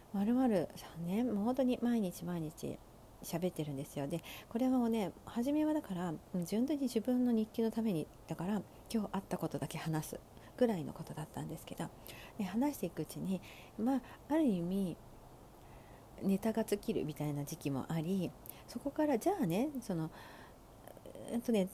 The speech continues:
ラジオで話そうという、その、だから意識でいると、毎日過ごしている、だから日常の中で違う景色が見えてくるんですよ。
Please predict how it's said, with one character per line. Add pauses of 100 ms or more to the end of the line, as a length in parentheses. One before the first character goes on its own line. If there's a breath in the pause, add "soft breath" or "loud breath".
ラ
ジ
オ
で
話
そ
う
と
い
う、
そ
の、
だ
か
ら
意
識
で
い
る
と、
毎
日
過
ご
し
て
い
る、
だ
か
ら
日
常
の
中
で
違 (160)
う
景
色
が
見
え
て
く
る
ん
で
す
よ。